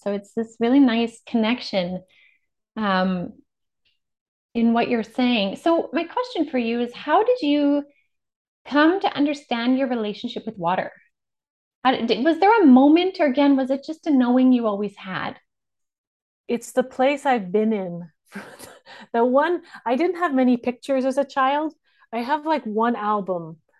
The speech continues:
Speaker 2: of, like, you know, back in the seventies, we had to tear off
Speaker 1: Yes.
Speaker 2: the sheet and stick them in there.
Speaker 1: <laughs>
Speaker 2: And now you can't get them out 'cause they're stuck there for
Speaker 1: Yeah.
Speaker 2: fifty years. So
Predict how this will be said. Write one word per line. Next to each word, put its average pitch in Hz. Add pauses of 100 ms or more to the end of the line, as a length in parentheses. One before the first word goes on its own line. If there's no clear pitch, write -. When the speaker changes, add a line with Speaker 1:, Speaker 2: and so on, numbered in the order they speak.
(380)
Speaker 2:
of, 220
like, 226
you 269
know, 247
back 254
in 285
the 247
seventies, 233
we 226
had 214
to 190
tear 240
off 208
Speaker 1:
Yes. 226
Speaker 2:
the -
sheet 247
and 214
stick -
them 262
in 254
there. 294
Speaker 1:
<laughs> 320
Speaker 2:
And 254
now 254
you 311
can't 294
get 330
them 254
out 277
'cause 285
they're 233
stuck 233
there 277
for 294
Speaker 1:
Yeah. 285
Speaker 2:
fifty 269
years. 311 (720)
So 254